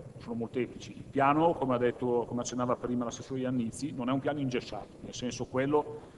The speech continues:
che viene poi, che verrà eventualmente approvato, non rimane chiaramente fisso, a meno che l'amministrazione non decida che quello dovrà essere il clima acustico.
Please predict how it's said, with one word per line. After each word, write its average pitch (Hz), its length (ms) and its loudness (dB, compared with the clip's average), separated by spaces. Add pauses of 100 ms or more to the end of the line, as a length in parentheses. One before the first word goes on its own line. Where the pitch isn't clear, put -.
(140)
che 123 140 2
viene 139 300 4
poi, 131 260 2
che 123 100 0
verrà 123 180 2
eventualmente 135 560 2
approvato, 120 920 2
non 120 140 -2
rimane 131 400 2
chiaramente 127 800 2
fisso, - 680 -4 (460)
a - 60 -14
meno 131 180 4
che 135 300 2
l'amministrazione 131 680 2
non 143 140 4
decida 127 460 0
che 120 120 -2
quello 117 260 -2
dovrà 120 240 -2
essere 113 240 -6
il 113 60 -8
clima 131 220 0
acustico. 120 580 -6